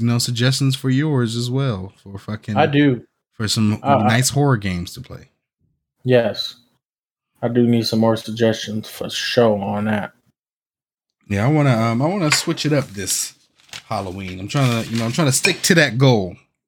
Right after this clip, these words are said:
Speaker 2: Mm-hmm.
Speaker 1: Hopefully, hopefully I can, hopefully I can do that.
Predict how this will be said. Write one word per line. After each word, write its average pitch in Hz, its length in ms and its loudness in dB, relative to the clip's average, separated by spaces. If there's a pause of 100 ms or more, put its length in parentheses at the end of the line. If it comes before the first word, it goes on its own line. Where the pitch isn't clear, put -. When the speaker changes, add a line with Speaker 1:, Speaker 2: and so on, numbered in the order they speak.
(320)
Speaker 2:
Mm-hmm. 135 440 0 (1600)
Speaker 1:
Hopefully, 127 320 -2
hopefully 135 400 0
I 131 80 0
can, 120 380 0 (1000)
hopefully 151 320 2
I 120 60 6
can 120 180 4
do 104 160 2
that. - 380 -8